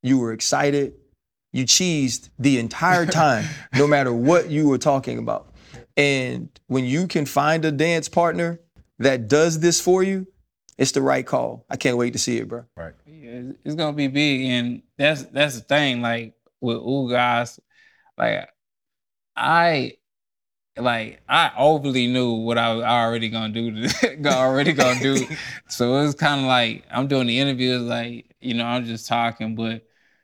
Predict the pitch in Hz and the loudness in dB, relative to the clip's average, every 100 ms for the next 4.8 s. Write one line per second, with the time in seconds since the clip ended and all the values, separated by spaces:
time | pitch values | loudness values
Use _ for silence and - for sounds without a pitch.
0 | _ _ - 123 123 - - 147 156 - | _ _ -6 -2 -2 -6 0 0 2 2
1 | 131 120 - - 117 113 135 127 - 127 | 2 2 -4 -6 -4 0 2 0 0 0
2 | 123 120 120 - 120 120 117 117 117 117 | 0 -2 -4 -8 -4 -2 -2 -2 -4 -8
3 | - _ _ _ - 123 - 127 131 117 | -14 _ _ _ -8 -6 0 2 2 0
4 | 113 113 113 113 110 123 120 110 | -6 -6 -4 -4 -2 0 0 0